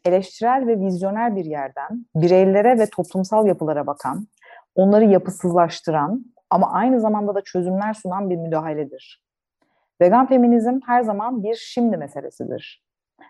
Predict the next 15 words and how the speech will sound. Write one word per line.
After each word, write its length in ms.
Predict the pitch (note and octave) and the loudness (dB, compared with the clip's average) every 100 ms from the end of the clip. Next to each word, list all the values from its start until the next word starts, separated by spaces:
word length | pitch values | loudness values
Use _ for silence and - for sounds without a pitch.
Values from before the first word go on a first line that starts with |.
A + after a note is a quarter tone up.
| - | -2
Ne 220 | F#3 B3 | 2 6
bildiğimi 440 | B3 A3 G#3+ A#3 G3 | 6 6 6 4 4
bilerek 540 | G3 G3+ G3+ - _ | 4 4 2 -2 _
şimdi 360 | - - A3 G3 | -14 -4 0 0
ne 60 | F3 | -2
yapacağım? 520 | D#3+ D3 C3+ C3+ C3+ _ _ _ _ _ _ _ E3+ | -4 -8 -12 -14 -16 _ _ _ _ _ _ _ -2
Bu 200 | F#3 A#3 | 2 4
durum 340 | B3 C#4 D4 | 4 2 0
bir 180 | A3 G3+ | 0 0
ısrar 300 | F#3 - A3+ | 0 0 2
haliyle 440 | A3 E3 C#3+ C#3 C#3 | 4 2 0 -2 -4
geliyor. 380 | C#3+ C3 - - _ _ _ _ _ _ - | -6 -8 -12 -14 _ _ _ _ _ _ -4
Dikkatinizi 580 | F#3+ A#3+ A#3 A3+ G#3+ F3+ | 0 2 4 4 6 4
buraya 340 | G3 F#3+ C#3+ | 6 4 4
verin. 300 | C3 - - | -2 -6 -16